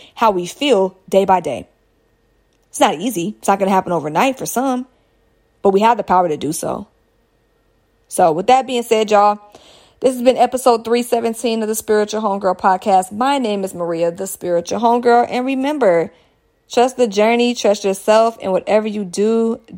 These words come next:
do it with love. And that includes <laughs> discovering your gifts. And also, if you have not gotten my zero, I keep wanting to call it zero regret, regret zero checklist,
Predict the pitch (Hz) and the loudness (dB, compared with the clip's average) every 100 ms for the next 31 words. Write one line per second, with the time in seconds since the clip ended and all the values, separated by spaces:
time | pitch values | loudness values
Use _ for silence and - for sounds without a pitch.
0 | - 202 226 226 226 180 175 175 156 147 | -6 2 2 4 0 2 2 4 4 2
1 | - - 180 196 196 196 208 190 185 175 | -6 -4 0 0 0 -4 -2 0 0 -4
2 | - _ _ - - - 277 269 277 - | -12 _ _ -2 0 0 -2 -4 -6 -10
3 | 311 208 208 - 214 214 202 196 185 190 | -4 -2 0 2 2 2 -2 -2 0 4
4 | 170 160 - 196 175 233 254 208 165 156 | 4 4 -4 -2 2 2 2 2 0 -2
5 | _ _ _ _ 190 185 285 285 277 254 | _ _ _ _ -6 0 0 2 2 2
6 | 262 247 254 254 247 196 247 262 254 254 | 2 2 2 0 0 0 -2 2 4 4
7 | 254 277 - _ _ _ _ _ _ - | 2 -4 -14 _ _ _ _ _ _ -10
8 | 240 320 294 247 240 196 202 214 190 165 | -6 -4 -4 -4 0 -2 -2 -2 0 0
9 | 135 - - 214 208 247 254 202 269 254 | -2 -4 -4 -2 2 2 2 -2 0 2
10 | 240 - 254 277 214 196 202 202 | 2 2 0 0 2 4 4 0